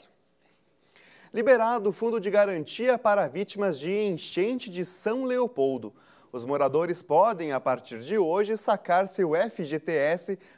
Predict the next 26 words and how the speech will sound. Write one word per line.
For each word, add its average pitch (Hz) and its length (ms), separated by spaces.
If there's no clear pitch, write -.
para 127 200
que - 140
possam 143 400
recuperar 185 880
o 175 60
que 190 120
perderam 175 500
com 196 240
as 185 200
cheias 214 420
do 165 140
Rio 202 200
dos 175 180
Sinos 208 340
em 220 120
agosto. 113 560
O 151 100
valor 160 300
máximo 196 500
é 196 60
de 170 120
seis 220 360
mil 190 260
e 254 60
duzentos 190 720
reais. 104 580